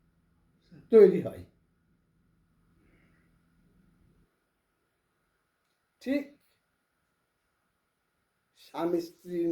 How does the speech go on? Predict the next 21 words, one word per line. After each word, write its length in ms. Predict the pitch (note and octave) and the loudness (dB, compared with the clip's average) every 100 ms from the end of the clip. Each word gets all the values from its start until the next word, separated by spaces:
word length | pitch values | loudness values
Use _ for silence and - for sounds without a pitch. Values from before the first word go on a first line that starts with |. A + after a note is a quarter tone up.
| E3 | -2
মধ্যে, 500 | D#3+ D3+ C#3+ D3 G#3+ A#3 C#4 C#4+ - - _ _ - | -2 -4 -4 6 8 8 8 4 -4 -20 _ _ -14
স্বামী 200 | - G#3+ G3+ | -8 -6 -6
স্ত্রীর 240 | G#3 G3 A3+ | -8 -10 -8
ভিতরে 240 | D4 C4+ B3 | -2 2 2
একটা 260 | - - C#4+ F#4+ - - _ _ D4+ | 0 0 2 2 -4 -18 _ _ -2
অন্যরকম 500 | E4+ C#4+ C4 B3 A3+ A3 F#3+ | 0 2 2 2 0 0 2
বন-, 240 | G3 G3+ F3+ | 2 0 -2
বন্ধন 260 | F#3+ B3 B3+ | 0 0 0
তৈরি 180 | C4 B3+ B3 | -2 0 2
যেমন 260 | B3+ D4 F#4+ E4+ - _ _ _ _ - | 4 4 4 -2 -10 _ _ _ _ -2
হয়, 340 | C4+ C4 D4 - - | 4 6 4 0 -10
ঠিক 160 | D#4 D#4+ - | -8 -8 -2
তেমনি 340 | A3 A#3 C#4+ G4+ G4+ - _ _ - | -2 0 0 -2 -4 -12 _ _ -4
শরীরের 400 | - A3 G#3+ G3+ - | 2 2 4 2 0
সঙ্গে 300 | G3+ A3+ C#4+ E4+ | -6 0 2 2
শরীরের 400 | B3+ A#3 F#3+ B3+ B3+ | 0 -2 2 4 4
একটা 220 | - B3+ G4 G#4+ - _ _ _ _ A#3+ | 0 0 0 -2 -10 _ _ _ _ 2
আলাদা 320 | C#4 C4+ B3+ G#3 | 4 4 4 4
বন্ধন 280 | G3 F#3 F3 - | 4 2 0 0
তৈরি 220 | E3+ E3 E3 | 0 0 0
হয় 240 | A3 F#4+ | 2 0